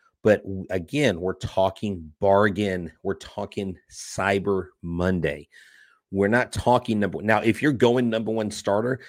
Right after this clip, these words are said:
and you're gonna pay him, you're gonna go after a Blake Snell, a Sonny Gray, Jordan Montgomery, Kershaw, Woodruff, Stroman, Martin Perez,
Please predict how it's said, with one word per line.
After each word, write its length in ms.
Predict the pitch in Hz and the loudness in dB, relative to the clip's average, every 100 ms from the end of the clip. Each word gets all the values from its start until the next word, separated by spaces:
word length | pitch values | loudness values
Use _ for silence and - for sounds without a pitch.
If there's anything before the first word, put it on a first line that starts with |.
| - | -14
and 120 | - 95 | -6 0
you're 120 | 110 | 2
gonna 180 | 107 95 | 2 -2
pay 240 | - 101 | -4 -4
him, 140 | 110 | -2
you're 100 | 98 | 0
gonna 180 | 95 98 | 0 0
go 180 | 90 95 | 0 2
after 240 | 95 - 90 | 2 0 -2
a 40 | |
Blake 260 | 73 82 - | -2 -6 -6
Snell, 360 | - 78 - _ _ _ | -10 -10 -12 _ _ _
a 60 | 82 | -12
Sonny 320 | - 104 90 | -4 -4 -4
Gray, 340 | 82 82 65 - _ _ _ 90 | -4 -4 -6 -10 _ _ _ 0
Jordan 300 | 107 98 92 | 4 6 4
Montgomery, 640 | 82 - 90 76 - - _ _ | -2 -2 -2 -2 -12 -18 _ _
Kershaw, 720 | - 107 90 - 90 73 76 - | -4 0 2 0 0 0 -4 -8
Woodruff, 600 | 85 98 98 82 65 - | 2 6 6 2 -4 -10
Stroman, 600 | - - - 101 90 71 | -12 -10 0 0 2 -2
Martin 480 | 73 92 92 - 95 | -2 0 0 -2 -4
Perez, 560 | - 92 90 80 71 | -2 0 0 0 -4